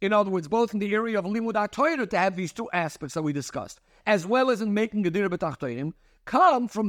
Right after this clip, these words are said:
these two sets of the Dibros. The first set of Dibros, where it's emphasized, Vayedaber Elikim, that Hashem is saying all of these words,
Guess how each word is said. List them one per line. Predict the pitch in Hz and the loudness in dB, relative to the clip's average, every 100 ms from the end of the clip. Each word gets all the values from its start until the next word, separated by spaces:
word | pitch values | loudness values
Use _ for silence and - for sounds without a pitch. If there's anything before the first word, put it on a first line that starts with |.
| 185 | 0
these | 285 233 | -2 -2
two | - 240 | -2 -4
sets | - 196 - | 0 -2 0
of | 143 | -4
the | 143 | -2
Dibros. | 123 98 92 - | -4 -4 -10 -8
The | - | -4
first | 240 - 359 302 - | -2 2 4 4 0
set | 214 | 0
of | 185 143 | 0 0
Dibros, | 180 175 165 151 147 - _ _ | -4 -2 -2 -2 -6 -14 _ _
where | 190 208 | 0 0
it's | - | 2
emphasized, | 208 208 160 - 131 139 | 0 0 -4 -4 -4 0
Vayedaber | 202 180 196 202 190 185 | 2 2 4 4 2 0
Elikim, | 185 180 202 190 | 0 0 -2 0
that | 185 | 0
Hashem | 175 - 220 208 | -2 0 0 0
is | 170 | -2
saying | 190 175 170 | -2 -2 -2
all | 175 | -4
of | 165 | -2
these | 160 147 | -2 -2
words, | 170 160 151 | -2 0 -2